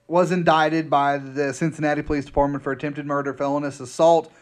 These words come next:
weapons under disability, and tampering with evidence. Uh, he did voluntarily turn himself in, and then as soon as he turned himself in, his attorney came out and said, "My client is not guilty." Um, I understand you turned yourself in 'cause there's warrant out, guy,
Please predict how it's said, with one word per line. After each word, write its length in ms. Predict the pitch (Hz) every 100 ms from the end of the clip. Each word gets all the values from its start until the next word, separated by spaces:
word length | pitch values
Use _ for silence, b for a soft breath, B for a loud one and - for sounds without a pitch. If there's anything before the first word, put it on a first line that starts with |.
| b
weapons 340 | 175 180 196 170
under 200 | 170 160
disability, 560 | 160 151 160 156 151
and 100 | 139
tampering 460 | 127 147 139 143 139
with 160 | 120 -
evidence. 680 | - 147 131 123 110 - - b b b b
Uh, 220 | 139 135
he 120 | 131 160
did 200 | 185 180
voluntarily 640 | 175 175 165 180 180 170
turn 220 | 170 180
himself 500 | 170 170 175 165 -
in, 200 | 175 175
and 100 | 165
then 100 | 147
as 100 | 143
soon 160 | - 180
as 60 | 165
he 60 |
turned 220 | 165 170
himself 380 | 165 156 160 156
in, 260 | 170 160 147 b b -
his 120 | 190
attorney 380 | 190 196 185 170
came 340 | 185 175 170 175
out 200 | 156 165 151
and 80 |
said, 160 | 175 160
"My 160 | 214 233
client 260 | 185 196
is 80 | 180
not 180 | 180 170
guilty." 200 | 175 170 -
Um, 520 | 156 139 113 98 90 _ _ _ _ _ _ _ _ _ _
I 80 | 180
understand 300 | 233 240 208
you 60 | 190
turned 160 | 208
yourself 260 | 196 214 196
in 120 | 202
'cause 120 | 185
there's 180 | 170 165
warrant 260 | 160 185 185
out, 280 | 190 - 143
guy, 180 | 147